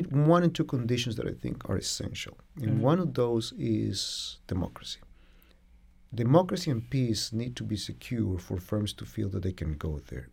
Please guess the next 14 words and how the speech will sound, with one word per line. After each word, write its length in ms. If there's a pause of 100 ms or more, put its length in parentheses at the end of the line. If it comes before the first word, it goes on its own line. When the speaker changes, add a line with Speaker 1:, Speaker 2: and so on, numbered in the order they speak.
(140)
Speaker 1:
Without 520
those 260
two 280
elements, 560 (1040)
a 60
few 240
will 140
do 340
it, 180
but 140
it's 300 (520)
really, 280
really 240
challenging. 640